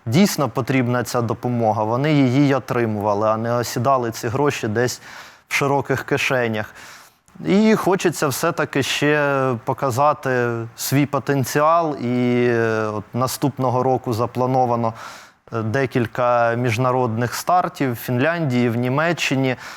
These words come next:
Запросили мене в Канаду, в Америку, але з цим,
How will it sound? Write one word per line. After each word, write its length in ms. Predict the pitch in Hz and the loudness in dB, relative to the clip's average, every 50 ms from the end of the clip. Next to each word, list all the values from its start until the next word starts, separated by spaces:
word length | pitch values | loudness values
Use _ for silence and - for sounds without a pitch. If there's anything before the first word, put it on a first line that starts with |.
| - - - | -14 -10 -4
Запросили 800 | 113 123 135 123 - 131 139 - - - 147 147 139 131 127 | -2 -2 -2 -2 -2 -2 -4 -2 0 2 4 4 4 4 2
мене 500 | 120 120 120 120 120 123 120 120 117 110 110 117 131 - | 2 0 0 0 2 2 2 2 0 0 -4 -8 -14 -14
в 80 | - | -8
Канаду, 580 | - - 147 143 151 160 175 175 165 135 139 120 | -4 -2 -2 2 2 4 4 2 2 0 0 0
в 80 | 113 127 | 2 2
Америку, 600 | 131 131 143 156 165 165 156 143 123 - - 127 | 2 2 2 2 2 2 0 0 -2 -2 -2 0
але 320 | 110 120 131 131 139 135 | 2 2 2 2 2 0
з 40 | - | -2
цим, 580 | - - - - 147 143 143 135 131 120 113 | -4 -6 -2 0 2 2 2 2 0 -2 -4